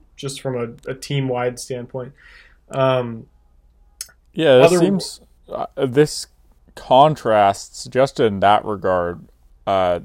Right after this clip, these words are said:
Speaker 2: definitely contrasts the offenses of, of last year, especially.
Speaker 1: Yeah.
Speaker 2: Uh, a-, and Chris Wells in general, where it felt like,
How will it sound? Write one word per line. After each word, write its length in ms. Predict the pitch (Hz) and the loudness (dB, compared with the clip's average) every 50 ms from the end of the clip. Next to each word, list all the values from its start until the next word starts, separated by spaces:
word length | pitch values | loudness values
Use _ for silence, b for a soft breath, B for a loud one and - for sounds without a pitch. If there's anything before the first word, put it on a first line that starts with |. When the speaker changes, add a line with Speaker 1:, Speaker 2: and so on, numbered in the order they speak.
| - - | -12 -4
Speaker 2:
definitely 500 | - 120 127 - - 139 123 113 107 98 | 0 0 0 0 -2 -4 -2 -2 -2 -4
contrasts 640 | - - - 101 98 98 98 - 104 95 92 85 - | -4 -4 -4 -4 -4 -4 -6 -6 -2 -2 -2 -2 -4
the 100 | - 95 | -8 -8
offenses 1040 | 92 - 95 95 90 - - 92 87 90 - - 95 92 90 90 90 - - - - - | -4 -2 -2 -2 -2 -4 -8 -12 -12 -12 -12 -10 -8 -8 -8 -8 -10 -12 -16 -18 -14 -10
of, 220 | - 92 92 101 _ _ | -10 -10 -10 -10 _ _
of 280 | - 117 104 98 95 - | -6 -4 -4 -4 -4 -6
last 420 | 101 95 95 98 95 - - - | -2 0 2 2 0 0 -4 -10
year, 140 | - 95 95 92 | -8 -6 -6 -6
especially. 760 | 90 - - - 98 95 - - 101 95 92 90 90 95 - b b b b b b b | -6 -6 -6 -4 -4 -4 -6 -8 -8 -6 -6 -6 -6 -8 -10 b b b b b b b
Speaker 1:
Yeah. 220 | - 127 123 117 - | -8 -6 -6 -6 -6
Speaker 2:
Uh, 180 | - - - - - _ | -8 -10 -10 -12 -12 _
a-, 280 | - 117 120 - _ 127 | -12 -12 -12 -8 _ -6
and 120 | 123 117 | -6 -4
Chris 260 | - - 127 113 - | -2 -2 -2 -2 0
Wells 200 | 120 110 104 98 | 0 0 0 0
in 100 | 101 101 | 0 -2
general, 360 | 98 110 104 101 98 92 90 90 | 0 0 0 0 0 -2 -2 0
where 140 | 95 95 | 0 0
it 60 | 98 - | -2 0
felt 340 | - 127 113 107 104 107 - | 2 2 2 2 2 0 -2
like, 300 | - 101 101 95 - | 0 0 0 -2 -4